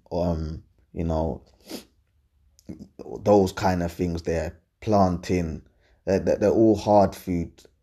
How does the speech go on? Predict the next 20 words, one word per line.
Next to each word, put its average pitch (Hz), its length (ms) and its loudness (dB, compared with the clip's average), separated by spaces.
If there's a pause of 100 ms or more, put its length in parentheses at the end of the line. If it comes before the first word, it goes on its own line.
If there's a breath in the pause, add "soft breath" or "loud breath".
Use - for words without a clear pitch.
(260)
that 73 140 -4
you 87 100 -2
would 85 240 -4
eat 90 380 -6
with 85 260 -10
boiled 98 340 2
dumpling 90 680 -2 (240)
or - 80 -20
something 82 400 -8
like - 260 -6
that, - 260 -12
you 92 120 -6
know. 90 380 -4 (300)
A, - 280 -8
a - 0 -
lot 95 240 6
of 95 60 0
hard 101 360 4
food 87 260 -8
that - 180 -12